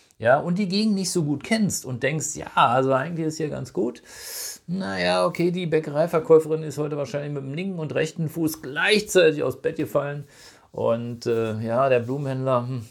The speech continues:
naja, okay, Asiat, hat mich nicht verstanden. Oder, äh, weiß der Fuchs was, der Busfahrer war auch unfreundlich, naja, vielleicht ist heute ein schlechter Tag. Dann sprich doch mal die Leute an. Hör dir einfach, hör einfach mal hin,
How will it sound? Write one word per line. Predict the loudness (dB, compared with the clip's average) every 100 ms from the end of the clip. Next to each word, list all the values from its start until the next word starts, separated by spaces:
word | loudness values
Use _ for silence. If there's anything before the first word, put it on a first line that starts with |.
| -8
naja, | -2 2 2
okay, | 2 0 -2 -2 -6 -14 -20 _ _
Asiat, | -6 -4 0 2 2 2
hat | -2 -2
mich | -4 -8
nicht | -6
verstanden. | -6 -2 -2 -2 -6 -12 -16 -20 -20 _ -6
Oder, | 0 4 4 4 2
äh, | 2 0
weiß | 2 2 4
der | 2
Fuchs | 2 -4 -6
was, | -6 -2
der | 0
Busfahrer | 0 0 4 4 6
war | 6
auch | 6
unfreundlich, | 4 -2 0 0 -2 -4
naja, | -2 0
vielleicht | 2 0 2
ist |
heute | -2 -2
ein |
schlechter | -8 -8 -6 -4 -4
Tag. | -4 -6 -4
Dann | -6 -4
sprich | -6 -2 -2 0
doch | -4
mal | -4 -4
die | 0
Leute | 0 0 -4
an. | -6 -8 -14 -20 _
Hör | 0 4 6
dir | 4 2 -2
einfach, | -2 -4 -2 -2 -2 0
hör | 4 4
einfach | 2 -2 -4
mal | -4 -4
hin, | -4 -6 -8